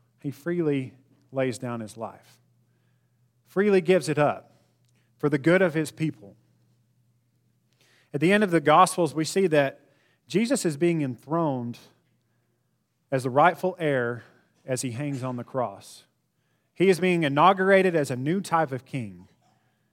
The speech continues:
one who lives as a servant, one who calls his followers to follow in his example. And so Christ's kingdom is not of this world, because what Christ has done in inaugurating this new kingdom, he was raised again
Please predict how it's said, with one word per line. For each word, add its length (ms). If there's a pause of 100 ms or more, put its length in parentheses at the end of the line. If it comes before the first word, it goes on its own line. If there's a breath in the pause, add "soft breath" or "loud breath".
(280)
one 220
who 440
lives 260
as 140
a 60
servant, 440 (680)
one 180
who 160
calls 320
his 120
followers 800 (640)
to 80
follow 400
in 100
his 220
example. 560 (1400)
And 100
so 120
Christ's 320
kingdom 320
is 120
not 220
of 120
this 220
world, 320 (420)
because 260
what 280
Christ 440
has 180
done 540 (640)
in 100
inaugurating 720
this 220
new 140
kingdom, 400
he 120
was 160
raised 360
again 420